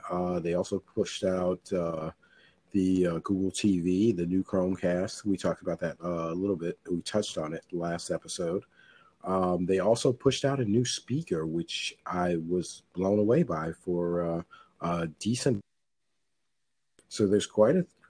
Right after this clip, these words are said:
quite a few things going on with, uh, with Google and competition directly with Amazon, 'cause Amazon launched, as we said,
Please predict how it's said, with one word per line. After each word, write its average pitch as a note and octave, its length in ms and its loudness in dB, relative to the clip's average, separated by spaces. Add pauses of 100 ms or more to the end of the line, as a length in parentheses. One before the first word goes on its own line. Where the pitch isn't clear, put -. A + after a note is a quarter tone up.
quite A#2 200 4
a - 20 2
few E3 200 0
things B2+ 360 0
going G2+ 300 4
on G2+ 340 2
with, F2 260 0
uh, D#2+ 360 -2
with D#2 260 -6
Google G2+ 440 2 (560)
and F#2+ 440 0
competition G#2 640 0
directly F#2+ 440 2
with A#2+ 180 -2
Amazon, F#2 640 0
'cause - 280 -8
Amazon G2+ 460 -2
launched, D#2+ 440 -6
as E2 160 -4
we F2+ 120 -4
said, E2+ 400 -4